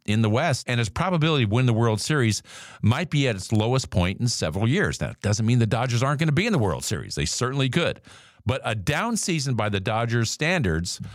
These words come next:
could be excused if it allows them to land Shohei Ohtani next season. How about that? I see Shohei in a Dodger uniform. Diamondbacks, Giants,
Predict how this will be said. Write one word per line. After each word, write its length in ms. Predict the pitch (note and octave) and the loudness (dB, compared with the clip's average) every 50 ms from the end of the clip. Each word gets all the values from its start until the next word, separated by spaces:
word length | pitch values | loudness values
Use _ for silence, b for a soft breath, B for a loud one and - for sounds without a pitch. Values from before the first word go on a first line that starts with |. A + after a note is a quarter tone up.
| B B - | B B -4
could 120 | - F#3 | -4 -2
be 100 | F#3 F#3 | 0 -2
excused 600 | E3+ - - - - - F#3 G3 F#3+ F3 C#3+ A#2+ - | -2 -4 -6 -6 -2 0 0 2 2 2 2 0 0
if 200 | - A#2 - C3+ | -2 -2 0 0
it 80 | B2 | 0
allows 400 | A#2 A2 A2 A2+ A#2+ B2 C3 A#2 | 0 0 0 0 0 0 0 0
them 200 | A2+ A#2 A2 A2 G#2 | 0 0 0 0 0
to 220 | - A2 E2+ C#2+ B B B B | -2 -2 -4 -4 B B B B
land 480 | - A#1+ C#2+ E2+ G2 G#2+ A2 A2 A2 G#2 | -6 -2 -2 0 0 0 -2 -2 -2 -4
Shohei 540 | - - - - G2 G2+ G#2+ G#2+ A#2 A2+ | -4 -4 -2 0 2 4 4 4 4 2
Ohtani 540 | A#2 A#2 A#2+ A#2+ - B2+ C3 B2 C3+ C3+ B2 | 0 0 -2 0 0 -2 0 0 0 2 2
next 280 | A2 G2+ G2 F#2+ - - | 2 2 0 -2 -6 -6
season. 420 | - G#2+ G2 F#2+ F#2+ G2 G2 G#2+ - _ | -4 -2 -2 0 0 0 -2 -2 -4 _
How 140 | - G2+ G2+ | -6 -4 -2
about 240 | G2 G#2 G2+ F2 | -2 -2 -2 -2
that? 300 | - G#2+ A2 G2 D#2 - - - - - | -2 -2 -2 -2 -4 -8 -12 -18 -10 -6
I 140 | C#2+ D#2 F2+ | -4 -2 -2
see 220 | F#2+ - - G#2 F2+ | -2 -2 -4 -4 -4
Shohei 480 | - - - A#2 G#2+ G2 G2+ G2+ F#2 | -2 -2 0 0 0 0 0 0 0
in 100 | F2+ E2+ | 0 0
a 120 | D#2 D2+ B B B B B B _ - | -2 -2 B B B B B B _ -4
Dodger 320 | F2 A2+ G2+ G2+ G2+ F#2 E2 | -2 -2 -2 -2 -2 0 0
uniform. 540 | D2+ E2+ F2 D#2+ - - B1+ G1+ - - B B B B B B B B A2 | 2 2 2 0 0 -2 -4 -6 -8 -10 B B B B B B B B -8
Diamondbacks, 640 | F2 - D3 F3 F#3+ E3 A2+ F2 D#2 A#1 - - - | -4 -2 -2 0 0 0 0 0 -2 -2 -6 -8 -6
Giants, 480 | - - A2+ A#2+ B2 A#2+ A#2+ A#2 - | -4 -4 -2 0 0 0 -2 -2 -4